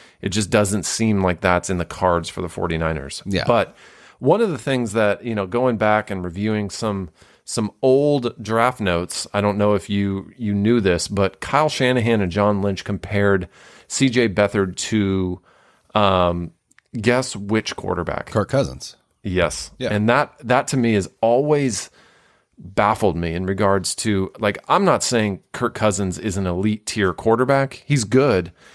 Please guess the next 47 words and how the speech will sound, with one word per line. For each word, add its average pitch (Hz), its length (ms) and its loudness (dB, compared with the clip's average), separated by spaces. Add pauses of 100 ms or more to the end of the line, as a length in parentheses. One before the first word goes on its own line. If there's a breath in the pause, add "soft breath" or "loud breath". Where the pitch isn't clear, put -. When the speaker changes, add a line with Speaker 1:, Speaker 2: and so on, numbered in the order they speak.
(160 loud breath)
Speaker 1:
And 110 140 2
I 104 80 4
know 113 160 4
that 104 180 2
for - 140 -10
some 104 200 0
reason, 101 340 2
Kyle 98 200 0
Shanahan 92 520 0
has 90 380 -2
a 90 360 0 (300 soft breath)
man 113 280 2
crush 85 380 0 (140)
on 92 300 0
Kirk 98 220 -4
Cousins. 90 360 0
Speaker 2:
Yeah, 85 160 0
he 76 40 -6
does. 69 320 -8 (300)
Speaker 1:
But 107 180 2
I 110 120 2
never 123 320 2
saw 104 600 2 (360)
the 107 160 -2
comparison 95 680 0
between 90 380 -2
C 101 200 -4
J 92 180 0
Beathard 90 360 0
and 80 120 -6
Kirk - 220 -8
Cousins. 80 440 -4 (1200 soft breath)
Maybe 104 300 2
that's - 520 -2 (320)
in, 98 300 0
in 101 160 -4
Kyle 104 220 0
Shanahan's 95 520 -2
mind. 98 260 2
That's 104 180 -2
why 107 200 2
he 104 160 -2
had 107 240 0
such 123 240 0
a 117 40 -8
crush 123 320 0
on 127 360 0